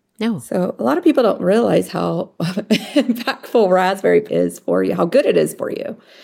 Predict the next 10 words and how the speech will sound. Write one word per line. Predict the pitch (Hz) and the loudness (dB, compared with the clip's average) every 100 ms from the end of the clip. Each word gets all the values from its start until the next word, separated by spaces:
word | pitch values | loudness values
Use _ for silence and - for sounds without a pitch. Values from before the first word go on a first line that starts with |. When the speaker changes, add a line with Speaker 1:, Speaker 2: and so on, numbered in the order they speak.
| - - | -20 -12
Speaker 1:
Yeah. | 202 202 170 156 - | -6 -4 -6 -8 -4
Speaker 2:
I | 247 | -2
created | 269 - 269 254 | 0 4 6 6
it | 240 | 4
because | 214 214 208 190 180 | 0 2 2 2 0
I | 170 165 - _ _ _ - | 0 0 0 _ _ _ -6
I | 160 | -6
suffered | - 156 156 151 | -2 -2 -2 -4
from | 151 | -6
constipation | - 160 - 185 - 165 - 90 - | -4 -8 -6 -6 -6 -6 -4 -4 -6